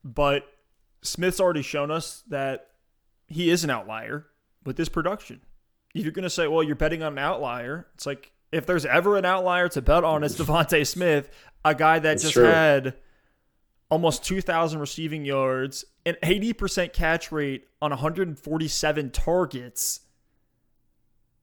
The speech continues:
Speaker 1: This guy can, can produce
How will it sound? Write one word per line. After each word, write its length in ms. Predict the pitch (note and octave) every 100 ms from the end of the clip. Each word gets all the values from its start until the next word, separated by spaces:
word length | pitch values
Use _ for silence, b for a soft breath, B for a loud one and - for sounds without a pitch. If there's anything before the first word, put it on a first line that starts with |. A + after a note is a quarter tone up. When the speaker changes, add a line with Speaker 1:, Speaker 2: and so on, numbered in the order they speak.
| _ _ _ -
Speaker 1:
This 200 | D3 -
guy 300 | F3+ G3 G3+
can, 280 | G3+ F#3+ D#3+ _
can 220 | F#3 E3 _ _
produce 760 | - D#3 C#3+ D3+ F3+ D#3 -